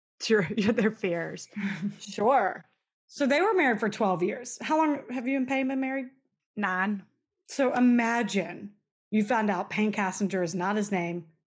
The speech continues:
Speaker 2: He's
Speaker 1: God.
Speaker 2: kidnapped your kids. Whatever.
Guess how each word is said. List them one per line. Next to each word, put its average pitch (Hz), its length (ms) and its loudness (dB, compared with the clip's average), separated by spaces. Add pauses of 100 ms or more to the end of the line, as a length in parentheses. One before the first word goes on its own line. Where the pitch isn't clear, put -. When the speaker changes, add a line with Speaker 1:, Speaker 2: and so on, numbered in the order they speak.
(260)
Speaker 2:
He's 175 220 -2
Speaker 1:
God. 160 520 -12
Speaker 2:
kidnapped 220 560 0
your 208 120 2
kids. 170 640 -4 (600)
Whatever. 170 480 -14